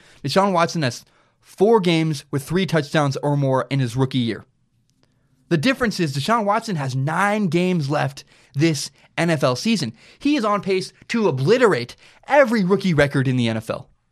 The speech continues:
And he didn't even play week one. Deshaun Watson is tearing it up. It's unbelievable. It's unheard of.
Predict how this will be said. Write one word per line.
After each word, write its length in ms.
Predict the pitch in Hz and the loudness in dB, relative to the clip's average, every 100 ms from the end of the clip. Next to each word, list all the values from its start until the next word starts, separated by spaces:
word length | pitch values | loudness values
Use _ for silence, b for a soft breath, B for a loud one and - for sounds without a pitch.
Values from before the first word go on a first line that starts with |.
| _ _ _ _ - _ | _ _ _ _ -20 _
And 140 | 233 285 | 0 0
he 60 | |
didn't 200 | 285 330 | 0 0
even 200 | 311 214 | 0 2
play 280 | 160 311 330 | 4 4 2
week 260 | 233 247 - | 0 -2 -2
one. 340 | 330 359 135 B B B | -4 -2 -4 B B B
Deshaun 320 | 196 320 349 | -4 0 0
Watson 340 | 262 285 285 220 | 0 -4 -4 -6
is 140 | - | -8
tearing 500 | - - 240 254 202 | -10 -4 -2 0 -2
it 120 | 151 - | -6 -2
up. 220 | 247 - | -2 0
It's 140 | 135 - | -4 -4
unbelievable. 800 | 214 285 202 175 269 277 135 120 _ _ _ _ _ _ _ _ _ _ - | -2 0 0 0 -2 -2 -6 -12 _ _ _ _ _ _ _ _ _ _ -6
It's 140 | 202 | 0
unheard 320 | 294 269 285 359 | 2 2 2 0
of. 260 | 240 - | -2 -4